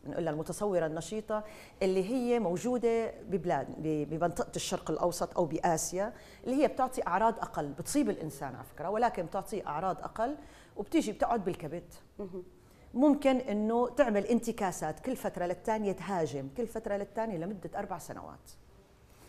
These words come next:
Speaker 2: نعم.
Speaker 1: النوع الثالث اللي هو بيقولوا له المتصورة الوبالية، آه، هي بت-، بتقعد كامنة بمجرى الدم كمان، ممكن ما تهاجم، بتقعد كامنة وما في أعراض،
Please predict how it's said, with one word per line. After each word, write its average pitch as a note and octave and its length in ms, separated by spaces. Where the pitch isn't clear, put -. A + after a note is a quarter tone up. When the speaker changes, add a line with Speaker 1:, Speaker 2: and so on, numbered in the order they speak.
Speaker 2:
نعم. F#3 140
Speaker 1:
النوع C4+ 300
الثالث A#3 520
اللي F#3 140
هو A3+ 260
بيقولوا G3 340
له G3+ 80
المتصورة F#3 600
الوبالية، E3 720
آه، A#3 220
هي C#4 260
بت-، D4 140
بتقعد - 460
كامنة B3 460
بمجرى F#3 360
الدم D3 340
كمان، A#2 220
ممكن G3+ 300
ما F#3+ 100
تهاجم، C#3 420
بتقعد E3+ 240
كامنة G#3+ 400
وما G#3+ 160
في - 200
أعراض، C#3+ 320